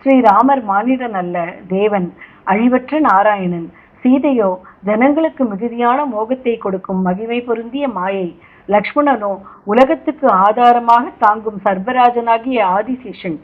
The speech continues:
இம்மூவரும் பிரம்மாவால் பிரார்த்திக்கப்பட்டு ராட்சச கூட்டங்களை நாசம் செய்வதற்காக மானிட வடிவம் கொண்டு வந்திருக்கிறார்கள். வைகுண்ட வாசியாகிய விஷ்ணுவுக்கு நாம் யாவரும்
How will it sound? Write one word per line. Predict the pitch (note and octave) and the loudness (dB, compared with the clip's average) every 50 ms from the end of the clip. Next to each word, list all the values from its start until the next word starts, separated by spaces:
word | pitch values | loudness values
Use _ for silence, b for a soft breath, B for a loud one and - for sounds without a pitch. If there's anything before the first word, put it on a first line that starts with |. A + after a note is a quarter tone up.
| b b b b b b b | b b b b b b b
இம்மூவரும் | A3+ A#3+ A3+ A3 G#3+ A#3 B3+ D4 D4+ C#4 B3 G3+ E3+ D#3 - b b b b b F3 | 0 0 0 2 0 0 2 2 2 2 0 -2 -6 -12 -14 b b b b b 0
பிரம்மாவால் | F#3 G#3 G#3 A#3 B3+ D4+ D#4 D4 C#4+ C4+ B3+ - | 2 2 4 4 6 6 6 8 6 6 6 4
பிரார்த்திக்கப்பட்டு | - G3 F3+ G3 - - B3+ B3+ - B3 A#3+ - A3+ A3 - - C#4 C4+ A3+ F#3 F3+ B B B B B | 0 -4 -4 -4 -4 -6 -8 -6 -4 -4 -2 -2 -4 -4 -2 -2 0 0 0 -2 -6 B B B B B
ராட்சச | - G3 G#3+ A#3 A#3 - D4+ D4 - D4+ C#4+ D4 | 4 6 6 6 4 0 -2 -2 0 -2 -2 -2
கூட்டங்களை | A#3+ A3 A3 G#3 G3+ G#3+ G#3 G#3+ G#3 G3 G3 | -4 -6 -4 -4 -4 -2 -2 -2 -2 -2 -2
நாசம் | F#3 F#3 F#3+ F#3+ F#3+ A#3+ A#3+ | -2 -4 -4 -4 -6 -8 -8
செய்வதற்காக | A#3 - A3+ G#3 G3 G3 F#3 F#3+ F#3 F#3 - G3 F#3 F3+ - C4 - - - B B B B B | -6 -6 -6 -6 -4 -4 -4 -4 -4 -4 -2 -4 -2 0 0 0 0 -2 -4 B B B B B
மானிட | - G3 G3+ A3 B3+ C#4+ D4+ C#4 D4+ C#4 | 2 4 6 6 6 6 4 4 2 0
வடிவம் | A3 F#3+ G3+ G3+ G3+ G3+ F#3+ | 0 -2 -8 -8 -10 -10 -8
கொண்டு | G3 G3+ F#3 F#3 A#3+ | -6 -6 -6 -4 -4
வந்திருக்கிறார்கள். | C4 C4 G#3 G3 G#3 G3+ G3 G3 - F#3+ F3 F3+ E3+ E3+ - F3 E3 D3+ - b b b b b b | -4 -6 -6 -6 -10 -12 -12 -14 -10 -6 -4 -4 -4 -4 -6 -6 -8 -8 -10 b b b b b b
வைகுண்ட | F#3 F#3 G#3 A#3+ A#3 C4 C#4 C#4 D4 D#4 D#4 | 0 2 2 2 4 2 2 4 6 6 6
வாசியாகிய | C#4+ A#3 A3 A3 A3 - A#3+ A#3 A3 G3+ F#3 F3+ G3 F#3+ F#3 F3+ F3+ - - F#3+ | 6 4 0 -2 -2 -4 0 2 2 2 0 -2 -4 -2 -2 -2 -2 -4 -8 -10
விஷ்ணுவுக்கு | G#3+ G3+ - - C4+ C4+ B3 G3+ - - A3+ A3+ A3 F#3 F#3 B B B B B | -10 -10 -6 -2 0 0 0 -2 -4 -4 -2 -2 -2 -2 -4 B B B B B
நாம் | A3+ A3+ A3+ G#3+ G3+ G3 | 4 4 4 4 4 2
யாவரும் | G3 F#3+ G#3 A3+ B3+ C4 B3 G#3+ F#3 F3+ F3+ | 4 4 6 6 6 4 2 2 -2 -8 -12